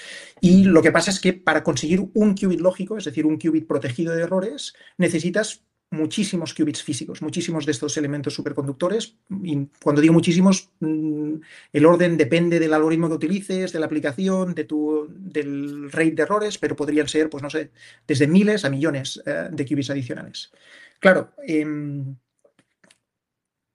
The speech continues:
eso complica u-, un poco la tarea. Si ahora mismo los prototipos actuales de super-, de superconducting qubits, pues están, tienen del orden de centenares de qubits,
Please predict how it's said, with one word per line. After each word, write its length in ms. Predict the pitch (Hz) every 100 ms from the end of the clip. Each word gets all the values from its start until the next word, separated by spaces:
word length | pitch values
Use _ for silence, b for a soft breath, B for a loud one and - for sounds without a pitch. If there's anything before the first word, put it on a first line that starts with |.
| _
eso 460 | - 165 190 196 _ -
complica 500 | 160 143 180 165 160
u-, 180 | 165 156
un 80 | 143
poco 340 | 165 151 151
la 120 | 151
tarea. 260 | 143 165 160
Si 100 | 139
ahora 140 | 156
mismo 180 | 175 180
los 120 | 151
prototipos 460 | 151 143 151 170 165
actuales 420 | 160 180 175 151
de 100 | 156
super-, 400 | 151 156 156 170
de 100 | 151
superconducting 600 | 156 156 151 165 165 170
qubits, 280 | 190 175 151
pues 180 | 143 131
están, 460 | 127 156 160 170
tienen 280 | 190 160 160
del 120 | 151
orden 260 | 160 160 156
de 120 | 156
centenares 480 | 156 143 147 156 151
de 100 | 156
qubits, 460 | 175 185 - -